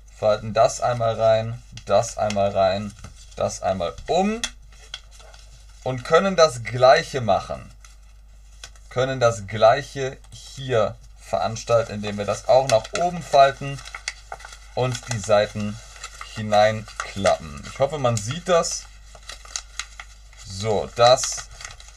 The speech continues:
ist echt hartes Papier. Das ist Schritt acht.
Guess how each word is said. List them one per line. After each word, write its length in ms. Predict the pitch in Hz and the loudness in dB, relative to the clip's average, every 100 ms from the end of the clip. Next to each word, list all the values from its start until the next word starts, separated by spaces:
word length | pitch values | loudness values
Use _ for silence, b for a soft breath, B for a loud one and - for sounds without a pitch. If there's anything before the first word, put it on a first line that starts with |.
| - - - | -20 -18 -6
ist 600 | 123 135 - - - - - - - - - - - - | -4 -2 -4 -6 -8 -14 -20 -20 -20 -20 -20 -20 -16 -6
echt 240 | 120 123 - - - | -4 -4 -14 -18 -8
hartes 480 | 123 151 - 143 - | -6 -6 -10 -12 -10
Papier. 520 | 131 - 117 - - - - - - - - | -10 -10 -10 -10 -10 -14 -18 -16 -18 -20 4
Das 300 | 131 156 - | 6 6 4
ist 500 | 135 131 123 - - - - - - | -2 -2 -6 -12 -16 -20 -20 -20 -10
Schritt 380 | - - 160 160 | -6 0 0 6
acht. 300 | 117 98 | 6 6